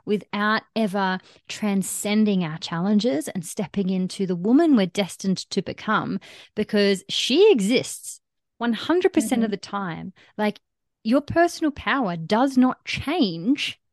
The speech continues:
Speaker 1: based on your circumstances, based on your age. It is always the same. It's just a question of, have we forgotten or not?
Speaker 2: Yeah, totally. And I,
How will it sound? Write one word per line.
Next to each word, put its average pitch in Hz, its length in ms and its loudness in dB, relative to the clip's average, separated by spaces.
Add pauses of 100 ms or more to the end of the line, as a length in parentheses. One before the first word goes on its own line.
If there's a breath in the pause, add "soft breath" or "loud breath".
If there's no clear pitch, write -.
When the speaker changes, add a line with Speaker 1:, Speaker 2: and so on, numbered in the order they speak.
(440)
Speaker 1:
based 220 320 -2
on 202 140 -4
your 185 100 -6
circumstances, 180 1000 -4
based 190 340 -6
on 190 160 -2
your 180 240 -2
age. 175 420 0
It 220 120 0
is 220 160 2
always 226 340 -2
the 190 140 -12
same. 202 560 -6
It's - 240 -10
just 226 340 0
a 240 60 -6
question - 540 -2
of, 175 340 -2 (180 loud breath)
have 208 280 -2
we 220 100 4
forgotten 165 680 -4 (320)
or 180 100 -4
not? - 300 -8 (1700)
Speaker 2:
Yeah, 214 220 4 (380)
totally. 202 520 0
And 196 180 0
I, 208 380 2